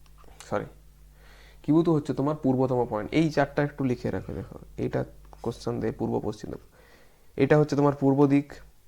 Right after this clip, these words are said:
এটা হচ্ছে তোমার পশ্চিম দিক, এটা হচ্ছে উত্তর,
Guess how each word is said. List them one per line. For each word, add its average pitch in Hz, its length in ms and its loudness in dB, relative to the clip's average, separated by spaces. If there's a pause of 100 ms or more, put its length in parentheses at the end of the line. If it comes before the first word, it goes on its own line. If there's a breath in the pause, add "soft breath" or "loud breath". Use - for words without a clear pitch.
(1080)
এটা 123 300 -4
হচ্ছে 127 280 -6
তোমার 123 300 -2
পশ্চিম 143 400 0
দিক, 131 200 0 (1400)
এটা 104 220 -6
হচ্ছে 117 460 -8
উত্তর, 156 560 -2